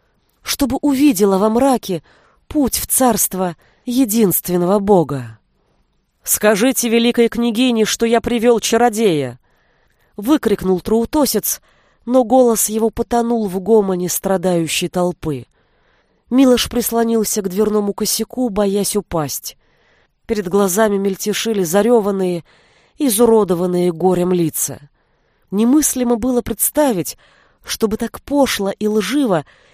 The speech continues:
вели себя при Родзенском королевском дворе, а знатные женщины и их служанки смели рыдать в голос, как простые кметки.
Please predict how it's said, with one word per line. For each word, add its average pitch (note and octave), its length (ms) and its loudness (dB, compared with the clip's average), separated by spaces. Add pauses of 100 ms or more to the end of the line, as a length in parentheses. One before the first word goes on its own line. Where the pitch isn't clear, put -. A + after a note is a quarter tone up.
(140)
вели A#3+ 300 0
себя A3 380 -4
при A#3 240 0
Родзенском A3 800 -2
королевском A3 600 -2
дворе, G3 440 0 (640)
а - 120 0
знатные G#3 540 0
женщины F#3+ 640 -2 (260)
и F#3+ 120 0
их F3+ 100 -4
служанки G#3+ 720 -2 (280)
смели A3 460 2
рыдать A3 440 2
в E3+ 120 -6
голос, G#3 480 2 (440)
как - 240 -6
простые G#3+ 480 0
кметки. E3+ 640 -4